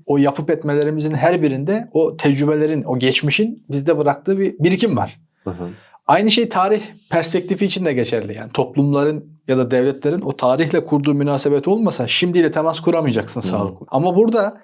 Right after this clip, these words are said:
Speaker 1: problem teşkil etmeye başlayan şey geçmişin bizim üzerimizde bir ağ atıp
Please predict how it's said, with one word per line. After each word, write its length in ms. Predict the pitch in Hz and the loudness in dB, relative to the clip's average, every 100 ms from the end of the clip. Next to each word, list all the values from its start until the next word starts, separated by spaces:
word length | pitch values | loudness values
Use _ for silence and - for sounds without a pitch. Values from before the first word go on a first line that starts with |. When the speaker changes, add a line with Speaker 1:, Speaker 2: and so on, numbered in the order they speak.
| _ | _
Speaker 1:
problem 520 | - 151 156 202 202 190 | 0 2 2 0 -2 -2
teşkil 300 | 160 - 147 | -4 0 0
etmeye 300 | 147 139 135 | 0 0 2
başlayan 420 | 131 - 180 208 | 0 -2 0 2
şey 360 | 247 175 - - - 120 | 4 2 2 -10 -12 -2
geçmişin 680 | 135 143 - 156 233 220 147 | 0 0 0 0 0 0 -2
bizim 240 | 139 190 | -2 0
üzerimizde 800 | 175 170 170 170 160 214 240 240 _ _ - | 2 0 0 -2 -2 0 0 -4 _ _ -2
bir 120 | 147 156 | 0 2
ağ 280 | 160 196 220 | 4 4 4
atıp 300 | 160 247 | 0 -4